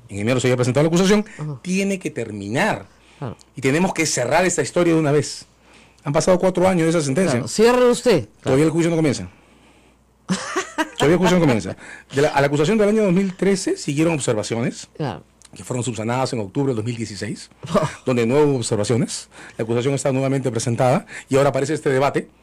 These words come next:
Speaker 2: Ya.
Speaker 1: en el que yo no alcanzo a entender por qué se está sosteniendo que el tribunal acaba de ordenar que el caso se reabra, cuando el tribunal ordenó en el año dos mil trece que continúe,
Speaker 2: ¿Y qué ha,
Speaker 1: no
Speaker 2: y
Speaker 1: ahora.
Speaker 2: qué ha ordenado ahora?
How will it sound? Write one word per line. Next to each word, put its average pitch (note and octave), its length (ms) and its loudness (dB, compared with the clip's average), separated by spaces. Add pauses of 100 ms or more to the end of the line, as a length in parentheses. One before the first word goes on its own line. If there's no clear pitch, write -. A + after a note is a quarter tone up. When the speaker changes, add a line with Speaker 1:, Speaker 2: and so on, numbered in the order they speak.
(120)
Speaker 2:
Ya. C#3 260 -10 (680)
Speaker 1:
en A#2 140 -2
el A2 140 -2
que A2+ 260 -4 (160)
yo C3 120 -6 (340)
no B2+ 120 2
alcanzo D3+ 300 2
a - 20 2
entender C3+ 300 0
por D#3+ 180 -2
qué F#3+ 180 0
se C3+ 100 -4
está C#3 180 -2
sosteniendo D3+ 540 0
que C3+ 100 -8
el A#2+ 80 -8
tribunal B2+ 440 -6
acaba F3+ 360 2
de D#3+ 80 4
ordenar D#3+ 420 2 (220)
que - 80 -2
el - 40 -2
caso D#3+ 180 2
se D#3 120 2
reabra, D3+ 460 4 (640)
cuando A#2 180 -2
el A2 40 -6
tribunal A#2+ 340 2
ordenó C#3 300 2
en C3+ 80 -2
el A2+ 80 0
año C#3 180 -2
dos G#2+ 100 -2
mil C3 260 -4
trece D3 340 0
que A#2 120 -4
continúe, G#2 500 -2 (220)
Speaker 2:
¿Y E3+ 140 -2
qué A3+ 160 0
ha, - 40 2
Speaker 1:
no A#2+ 140 2
Speaker 2:
y G#3+ 60 4
Speaker 1:
ahora. - 120 0
Speaker 2:
qué B3+ 100 4
ha C4 80 6
ordenado A#3+ 440 2
ahora? F#3 360 -2